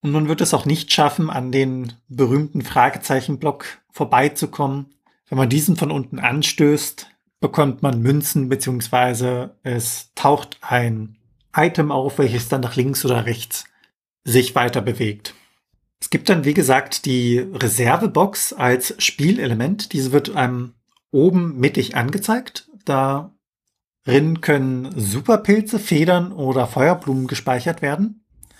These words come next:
Und wenn Mario bei Feindkontakt seine bereits erworbene Fähigkeit, also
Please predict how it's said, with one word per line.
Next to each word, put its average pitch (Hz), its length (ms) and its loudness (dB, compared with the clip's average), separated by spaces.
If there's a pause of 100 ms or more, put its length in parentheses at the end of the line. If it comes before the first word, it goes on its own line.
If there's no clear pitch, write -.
(200)
Und 131 360 -4
wenn 180 320 2
Mario 165 420 4
bei 160 160 0
Feindkontakt 147 880 -6 (800)
seine 135 320 2
bereits 135 360 2
erworbene 127 480 0
Fähigkeit, 160 640 0
also 113 380 -4